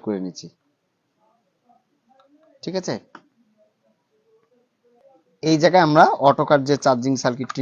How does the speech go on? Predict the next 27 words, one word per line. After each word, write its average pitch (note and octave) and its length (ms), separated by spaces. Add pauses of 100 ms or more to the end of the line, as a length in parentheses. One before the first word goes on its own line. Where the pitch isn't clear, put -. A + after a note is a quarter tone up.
নিয়েছিলাম, B2+ 340 (240)
সে A#2+ 120 (200)
অটোকার A#2+ 360
চার্জিং A#2 260 (100)
সার্কিটটি A2+ 420 (640)
আমরা B2 160 (300)
এই D3+ 140
বরাবর C3 360
এখানে C3+ 220 (340)
ইনস্টল B2+ 400
করে G#2+ 160
দেবো, G2+ 200
কেননা C#3 260 (480)
এখানে C#3+ 260 (120)
লক D3 140 (140)
সিস্টেম C#3+ 380
আছে, F3+ 140 (140)
এটা B2+ 160 (440)
just C#3 160 (100)
ওপেন D#3 180 (100)
করলে E3 200
এখানে D3 220
চার্জিং A#2+ 340
দিয়ে E3 200
খুলতে A#2+ 280
পারবো। F2 180 (480)
এবার D#3 160